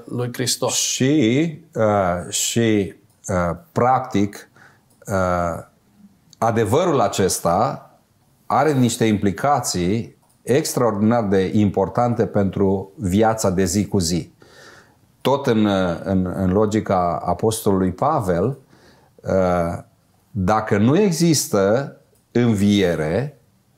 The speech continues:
Speaker 2: atunci, uh,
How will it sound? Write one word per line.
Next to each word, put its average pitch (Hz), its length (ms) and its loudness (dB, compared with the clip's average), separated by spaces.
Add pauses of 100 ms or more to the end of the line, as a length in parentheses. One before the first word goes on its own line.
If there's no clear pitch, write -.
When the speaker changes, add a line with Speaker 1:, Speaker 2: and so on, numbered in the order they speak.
(920)
Speaker 2:
atunci, 147 880 -2 (520)
uh, 104 540 2